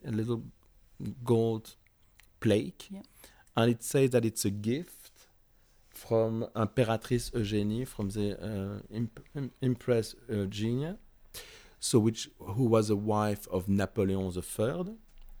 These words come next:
Speaker 1: uh, to,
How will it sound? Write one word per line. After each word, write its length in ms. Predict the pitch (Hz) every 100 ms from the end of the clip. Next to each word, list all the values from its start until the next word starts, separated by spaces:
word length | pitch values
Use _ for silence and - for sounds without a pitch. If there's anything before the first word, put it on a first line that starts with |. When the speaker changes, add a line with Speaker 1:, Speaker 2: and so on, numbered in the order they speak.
| - - - - - - - - -
Speaker 1:
uh, 580 | 127 117 110 110 107 104 - - _ _
to, 600 | - 151 151 156 170